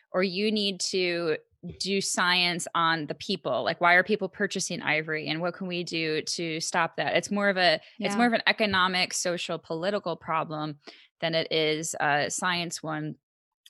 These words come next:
Speaker 1: And especially working with the kids, I was like, "Well, that's h-, that's how I became interested in animals as a kid." And you, you really need those close-up interactions with nature, these emotional connections.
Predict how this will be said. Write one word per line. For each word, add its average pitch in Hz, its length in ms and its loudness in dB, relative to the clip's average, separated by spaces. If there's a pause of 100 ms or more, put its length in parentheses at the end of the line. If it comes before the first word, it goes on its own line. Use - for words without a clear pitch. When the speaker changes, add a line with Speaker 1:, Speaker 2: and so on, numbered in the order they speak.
Speaker 1:
And 170 360 -2
especially 247 460 2
working 262 220 4
with 214 80 2
the 180 60 0
kids, 220 460 2
I 180 80 0
was 175 120 -2
like, 180 160 -2
"Well, 180 120 0
that's 208 240 4
h-, - 120 0
that's 214 200 4
how 254 180 2
I 240 520 4 (460)
became 196 280 0
interested 170 440 -2
in 165 80 -6
animals 165 420 0
as 160 100 -6
a 165 80 -2
kid." 175 520 2 (480)
And 175 480 4
you, 185 240 0 (120)
you 202 180 0
really 214 360 4
need 196 260 -2
those 156 220 2
close-up 170 760 0 (380)
interactions 175 580 0
with 165 160 -4
nature, 170 520 0
these 165 160 -2
emotional 165 420 -4
connections. 160 760 -4